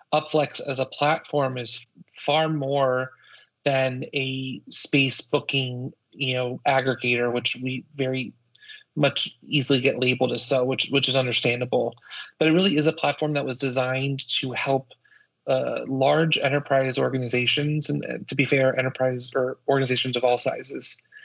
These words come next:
the ability to not only manage their flex workspace spend, but to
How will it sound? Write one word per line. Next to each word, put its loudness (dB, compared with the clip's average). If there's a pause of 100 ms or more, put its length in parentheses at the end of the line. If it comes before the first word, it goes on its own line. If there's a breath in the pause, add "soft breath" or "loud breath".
(360 loud breath)
the 6
ability 4
to 0
not 2
only -2
manage 0
their 2
flex 0
workspace -2
spend, 0 (440 loud breath)
but 0
to -2